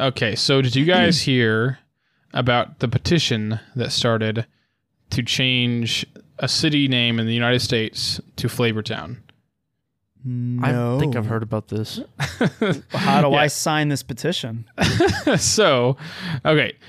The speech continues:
Speaker 1: So it's a little bit of a, you know, small politics thing, which I know we try to avoid, but the real politics is
Speaker 2: We
Speaker 1: trying
Speaker 2: say
Speaker 1: to get
Speaker 2: that every
Speaker 1: Flavortown.
Speaker 2: week. We
Speaker 1: I,
Speaker 2: literally
Speaker 1: I
Speaker 2: say that every week.
Speaker 1: Yeah, well,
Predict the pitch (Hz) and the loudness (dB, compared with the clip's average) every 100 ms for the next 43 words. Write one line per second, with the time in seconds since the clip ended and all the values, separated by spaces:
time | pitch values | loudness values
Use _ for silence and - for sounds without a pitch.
0 | 143 - - 143 135 131 135 131 131 147 | -20 -6 0 2 2 2 2 0 2 4
1 | 226 254 214 208 - 165 170 165 160 160 | 4 4 4 4 4 2 4 4 4 4
2 | 160 160 165 151 104 160 151 147 151 147 | 4 2 0 -4 -4 -2 0 2 2 0
3 | - 156 147 151 156 151 131 120 120 127 | 0 0 4 4 4 4 2 2 2 0
4 | 120 - 117 117 117 110 110 110 113 117 | -2 0 0 2 0 0 -2 -2 -2 -2
5 | - 127 175 208 208 147 123 120 120 117 | -2 0 0 2 2 4 4 4 4 2
6 | 147 139 120 - _ - - 131 120 135 | 4 4 2 -2 _ -14 -4 -2 0 2
7 | 180 165 151 135 - 120 - 113 110 139 | 2 2 2 0 0 -4 -4 -4 0 2
8 | 127 123 117 113 135 127 120 113 113 107 | 2 2 0 2 4 4 4 4 2 0
9 | - - - - 139 143 - 175 123 160 | -6 -14 -8 0 4 6 6 4 4 4
10 | 151 139 127 117 131 123 123 117 110 107 | 4 4 2 0 0 2 4 4 2 0
11 | - - _ _ - 165 170 151 139 143 | -4 -18 _ _ -2 2 4 4 4 2
12 | 143 | 2